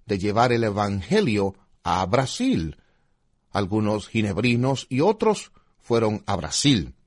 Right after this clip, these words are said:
La obra no prosperó, pero muestra que Calvino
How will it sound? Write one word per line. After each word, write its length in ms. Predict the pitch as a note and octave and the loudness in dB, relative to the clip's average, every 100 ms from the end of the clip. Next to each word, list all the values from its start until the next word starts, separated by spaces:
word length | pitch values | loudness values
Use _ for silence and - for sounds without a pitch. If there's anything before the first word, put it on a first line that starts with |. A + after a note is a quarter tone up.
| _ _ _ _ _ _ _ _ _ | _ _ _ _ _ _ _ _ _
La 220 | F#2 F#2 | -2 2
obra 240 | A#2 B2 A2 | 4 4 2
no 220 | C3+ F#3+ | 0 0
prosperó, 640 | G3 F3+ F#3 C#3+ C#3+ - _ _ _ _ _ _ _ | -2 0 2 4 4 2 _ _ _ _ _ _ _
pero 480 | - D3 D3 G#3 - _ | 4 6 6 2 -2 _
muestra 460 | G2+ C3 - C#3+ C3+ | 2 2 2 0 2
que 180 | B2+ | 0
Calvino 800 | - A#2+ G#2+ F#2+ D3 F#3+ G#2 D2 | 2 2 2 0 0 0 -2 -4